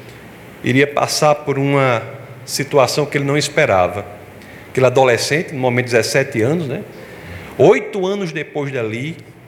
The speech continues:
no ano quinhentos e noventa e sete antes de Cristo, o sonho daquele jovem,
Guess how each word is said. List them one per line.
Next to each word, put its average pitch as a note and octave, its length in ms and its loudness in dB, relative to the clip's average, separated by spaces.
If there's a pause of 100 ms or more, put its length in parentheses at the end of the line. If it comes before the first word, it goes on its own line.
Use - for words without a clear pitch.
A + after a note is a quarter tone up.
(520)
no C3 140 2
ano D#3 180 4
quinhentos D#3+ 720 -2
e E3 60 0
noventa C#3+ 500 2
e A#2 60 0
sete - 500 0
antes B2+ 160 -2
de A#2 80 -4
Cristo, C3 560 -4 (1120)
o C#3 120 4
sonho D3 760 2 (460)
daquele A#2+ 460 0
jovem, B2 580 2